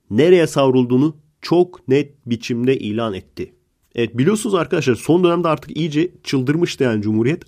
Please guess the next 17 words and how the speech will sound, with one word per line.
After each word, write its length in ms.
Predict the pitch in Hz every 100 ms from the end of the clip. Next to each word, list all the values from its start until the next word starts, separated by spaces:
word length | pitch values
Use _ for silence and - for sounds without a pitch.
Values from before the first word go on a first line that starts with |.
| _
Ahmet 360 | 95 127 147
Altan'ı 300 | 165 156 180
falan 260 | - 208 214
aldı 180 | 127 120
lan 180 | 160 127
adamlar. 380 | 98 95 170 - _ _ _
Bizimkiler 440 | 117 131 156 180
hala 240 | 180 185 180
diyordu 220 | 185 202
ki, 140 | 185
"Abi 300 | - 165 180 156 - - -
Cumhuriyet'i 420 | 127 160 180 -
sevmeyen 400 | - 190 196 180
Recep 240 | 165 180
İvedik'e 280 | 185 185 190
oy 180 | 185
ver." 100 | 160